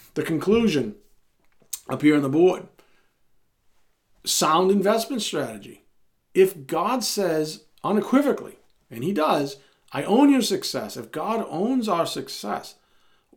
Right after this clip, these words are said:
then we ought to hand our entire lives over to him.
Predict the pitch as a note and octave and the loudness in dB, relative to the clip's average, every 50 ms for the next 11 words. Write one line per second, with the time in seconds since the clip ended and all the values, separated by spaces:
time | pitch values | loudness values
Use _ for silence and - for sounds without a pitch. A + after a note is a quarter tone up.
0 | _ _ _ - G#3+ A3+ A3+ G#3+ - - _ _ _ _ _ _ _ _ _ _ | _ _ _ -10 -8 -6 -6 -6 -8 -10 _ _ _ _ _ _ _ _ _ _
1 | _ _ _ _ _ D#3+ F3 G#3+ A#3+ B3 C4 B3+ - A3 F#3 D3+ - - A3+ A#3+ | _ _ _ _ _ -8 -6 -4 -2 -2 -4 -2 -2 -4 -4 -4 -6 -8 -6 -6
2 | A#3+ B3+ A#3 G#3+ F#3 E3+ - - - - - - - - A3 A3 A#3 A3+ G#3+ G3+ | -4 -2 -2 -2 -2 -4 -6 -10 -14 -16 -16 -14 -12 -10 -6 -2 0 2 2 2
3 | G3+ G3+ G#3 A#3 A3 G3+ A3+ A3 G3 F3+ E3+ C#3+ C#3+ D#3 B2 F#2 - | 2 0 -2 -4 -2 0 0 0 2 0 -2 -2 -4 -8 -10 -12 -16